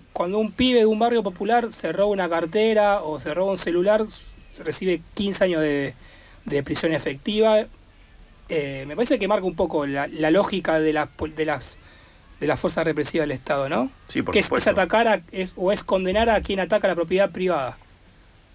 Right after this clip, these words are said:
Speaker 2: Sí, aparte la mal-, la mal-, la, digamos, la malversación de fondos de alguna forma también ataca la propiedad privada porque,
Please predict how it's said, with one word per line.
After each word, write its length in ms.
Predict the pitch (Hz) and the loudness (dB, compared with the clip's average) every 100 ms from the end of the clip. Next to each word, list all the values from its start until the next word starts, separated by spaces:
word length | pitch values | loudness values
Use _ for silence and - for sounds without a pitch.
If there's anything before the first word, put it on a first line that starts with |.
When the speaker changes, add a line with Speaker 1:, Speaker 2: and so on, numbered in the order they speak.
| - | -16
Speaker 2:
Sí, 140 | - 123 | 0 2
aparte 260 | 104 131 | 2 2
la 80 | 120 | 2
mal-, 180 | 107 85 | 2 -2
la 100 | 92 | -4
mal-, 200 | 92 85 | -4 -4
la, 320 | 87 85 82 | -4 -4 -4
digamos, 320 | 92 101 92 | -2 -2 0
la 120 | 85 90 | -2 0
malversación 420 | 90 92 90 113 | 0 -2 0 0
de 80 | 107 | 2
fondos 200 | 120 120 | 2 2
de 40 | |
alguna 200 | 95 104 | 2 0
forma 260 | - 120 98 | 0 0 0
también 300 | 85 120 113 | 0 0 0
ataca 220 | 80 87 | 0 -2
la 80 | 78 | -4
propiedad 280 | 78 87 101 | -2 0 2
privada 380 | 90 101 107 117 | 2 2 4 2
porque, 420 | 85 73 80 | -2 -8 -10